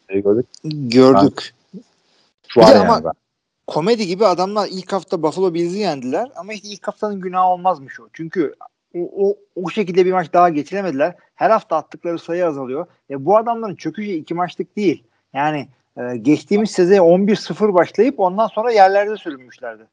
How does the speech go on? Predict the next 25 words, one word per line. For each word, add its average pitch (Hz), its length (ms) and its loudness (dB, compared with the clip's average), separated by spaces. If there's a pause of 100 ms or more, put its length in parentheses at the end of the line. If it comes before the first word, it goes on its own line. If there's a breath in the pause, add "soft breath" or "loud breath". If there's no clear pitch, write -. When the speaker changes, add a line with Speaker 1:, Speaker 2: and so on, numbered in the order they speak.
(720)
Speaker 1:
Maalesef. 87 400 -8 (1000 loud breath)
Maalesef 135 640 6 (220)
Mike 131 260 2
Tomlin 131 280 -2
hocamıza 127 480 0
inanıyorum 127 480 0
ben 95 120 0
ama 92 180 -2
bak. 87 240 -2 (180)
Üç 135 180 0
hafta 131 400 6
bazı 139 280 8
takımlar 131 380 -2
için 117 160 -10
tamam 135 420 -4 (420)
artık 107 360 -10
ne 120 120 -6
olacağı 104 360 0
belli 120 220 4
ama 120 220 2
burada 135 320 4
bence 120 300 2
işte 113 200 -6
dediğim 113 240 -4
gibi 92 200 -6